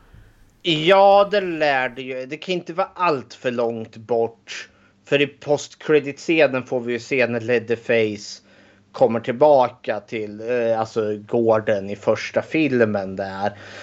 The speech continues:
Så, eh, han vandrade väl iväg efter händelserna i första filmen där. Och, eh, eh, eh, den måste väl ändå så på sin höjd vara några mil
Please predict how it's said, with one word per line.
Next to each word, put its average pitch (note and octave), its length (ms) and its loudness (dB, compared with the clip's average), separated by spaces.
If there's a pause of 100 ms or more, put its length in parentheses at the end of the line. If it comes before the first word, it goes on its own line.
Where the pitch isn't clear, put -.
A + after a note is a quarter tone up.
(140)
Så, - 160 2
eh, C3 480 0
han C3+ 380 -2
vandrade B2+ 760 0
väl A2 380 -4
iväg A#2 760 0
efter A2 260 -12
händelserna G#2+ 840 -8
i G#2 60 -8
första A2 420 -6
filmen A2+ 580 -4
där. G2+ 220 -4
Och, G2+ 120 -6 (560)
eh, C3 80 4
eh, C#3+ 960 2
eh, B2+ 80 -4
den B2+ 360 0
måste C3+ 300 2
väl B2+ 100 2
ändå B2+ 180 0
så A#2 380 2
på A2+ 180 -6
sin B2 200 -4
höjd A#2 500 4
vara A2+ 320 4
några A2 340 -2
mil A2 680 -6